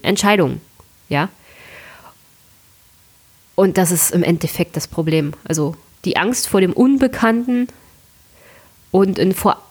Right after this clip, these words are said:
vorauseilendem Gehorsam gegenüber der Wirtschaft und manchen schlecht gelaunten Leuten auf der Straße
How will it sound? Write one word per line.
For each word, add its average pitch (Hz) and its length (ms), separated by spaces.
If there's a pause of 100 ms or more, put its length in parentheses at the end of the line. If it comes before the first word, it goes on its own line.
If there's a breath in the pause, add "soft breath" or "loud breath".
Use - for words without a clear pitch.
(160)
vorauseilendem 208 1600
Gehorsam 196 580
gegenüber 190 540
der 170 260
Wirtschaft 208 640
und 175 420
manchen 185 640
schlecht 185 300
gelaunten 160 600
Leuten 170 220
auf - 120
der - 100
Straße 214 400